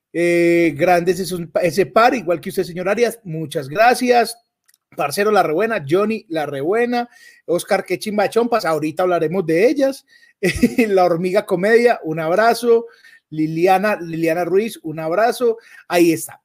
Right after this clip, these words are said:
Eh, muchas gracias, muchas gracias a todos por estar ahí. Eh, y, ah, bueno, y aparte del link que les,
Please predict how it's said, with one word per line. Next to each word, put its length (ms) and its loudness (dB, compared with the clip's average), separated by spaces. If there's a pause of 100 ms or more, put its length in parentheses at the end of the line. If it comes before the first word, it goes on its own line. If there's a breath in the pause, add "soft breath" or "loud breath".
Eh, 400 2
muchas 420 0
gracias, 500 -8
muchas 420 -2
gracias 320 -2
a 80 -10
todos 200 -4
por 140 -8
estar 240 -6
ahí. 340 -4 (360 soft breath)
Eh, 540 0 (1200)
y, 340 6
ah, 140 4
bueno, 320 4
y 160 2
aparte 400 0
del 760 2
link 400 -8
que 140 -4
les, 280 -4